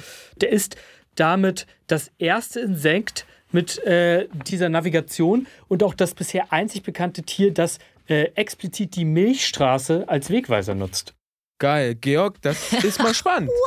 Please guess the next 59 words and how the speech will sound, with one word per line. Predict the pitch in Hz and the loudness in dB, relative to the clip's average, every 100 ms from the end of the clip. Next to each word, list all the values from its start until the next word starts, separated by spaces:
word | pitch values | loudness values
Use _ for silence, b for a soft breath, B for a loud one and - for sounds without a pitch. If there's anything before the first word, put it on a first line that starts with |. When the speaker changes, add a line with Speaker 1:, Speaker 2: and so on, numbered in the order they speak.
| 554 | 2
Speaker 2:
Das | 659 | 0
find | 202 | -4
ich | 523 | -2
Speaker 3:
the | 523 | 0
Speaker 2:
geil. | 403 - | 2 2
Speaker 3:
fuck, | - | 2
Speaker 1:
Der | 139 | 2
habe | 160 | 2
ich | - | 0
Speaker 3:
Alter? | - | 0
Speaker 1:
nicht | 262 | 0
überrascht. | 240 226 202 180 | 0 2 0 -2
Speaker 2:
Ja, | 208 202 185 | 0 0 0
wirklich, | 180 285 214 160 - | -2 -4 -4 -6 -8
äh, | 139 131 165 147 | -4 0 2 2
wirklich. | 226 156 151 | -2 -2 -4
Speaker 3:
What? | 170 180 - - | -2 -4 -4 -2
Speaker 2:
Dachte, | 107 - | -2 0
der | 139 117 | 2 2
riecht | 127 165 | 0 0
halt | 117 | 0
Elefantenscheiße, | 123 117 123 - 156 147 139 | 0 0 0 2 0 0 -2
geht | 127 | 0
da | 113 | 0
hin | 127 | 2
und | 156 | 2
dann | 127 123 123 | 0 2 0
wird, | 117 - - | -2 -4 -4
geht's | 113 | 0
los. | 123 175 | 2 0
Speaker 3:
Hä? | - - - 277 330 | 0 -2 2 2 2
Die, | 240 - | 0 0
ich | |
hab | 214 | 0
mir | 196 | 0
gedacht, | 190 196 - | -2 -4 -6
es | 160 | -12
kann | - - 170 | -4 -2 0
Speaker 2:
Wild. | 156 | -2
Speaker 3:
das | 156 | -4
nicht. | 160 B B - | -6 B B -4
Das | 180 | 0
ist | 185 - - | 0 2 2
zu | 226 202 | 4 2
absurd, | 147 - 156 143 - | 0 -2 -2 -2 -4
die | |
Stellen. | - - 98 90 | -2 0 2 0
Speaker 2:
Wild, | 82 B B B | -2 B B B
wild, | 90 | 0
Speaker 3:
Ja, | 156 156 | 0 0
Speaker 2:
wild, | - | 0
wild. | 170 180 302 | 2 2 4
Speaker 3:
crazy, | 302 165 113 | 2 0 0
Alter. | 143 139 139 | -2 -2 -2
Vielen | - 240 | 0 2
Speaker 2:
Aber | 226 | 4
Speaker 3:
Dank, | - 226 | 2 2
Speaker 2:
geil. | 202 | 0
Speaker 3:
Schmidtmann. | 170 147 151 139 143 | 0 0 -2 -2 -8